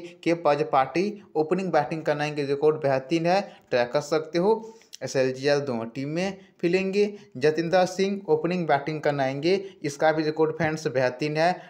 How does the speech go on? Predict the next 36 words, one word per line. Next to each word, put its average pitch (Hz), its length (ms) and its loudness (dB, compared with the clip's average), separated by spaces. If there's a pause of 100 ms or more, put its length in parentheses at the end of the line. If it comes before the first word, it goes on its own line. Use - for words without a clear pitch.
(100)
ट्राई 123 160 4
कर 147 140 0
सकते 165 380 0
हो। 208 300 2 (120)
स्मॉल 127 280 -6
लीग, 120 180 -2
ग्रैंड 131 200 0
लीग 185 240 0 (160)
दोनों 117 240 -2
टीम 135 260 -6
में। 180 240 -4 (360)
नीचे 156 240 4
फिर 214 180 4
लेंगे 196 440 2 (160)
शोएब 151 400 4
खान। 104 320 -4 (1040)
ये 185 120 6
प्लेयर 240 380 2
फ्रेंड्स 240 340 0
बैटिंग 160 380 2
करना 185 200 0
आएंगे 180 180 -2
फ़ोर 175 260 -2
या 180 140 2
फ़ाइव 160 380 2
नंबर 147 220 -2
पे, 143 120 -2
लेकिन 147 380 -2
एक 147 240 -6
सौ - 120 -2
दो 143 160 2
ओवर 143 220 4
के 143 160 -2
बॉलिंग 135 340 -2
भी 147 80 -2
डालेंगे, 143 540 2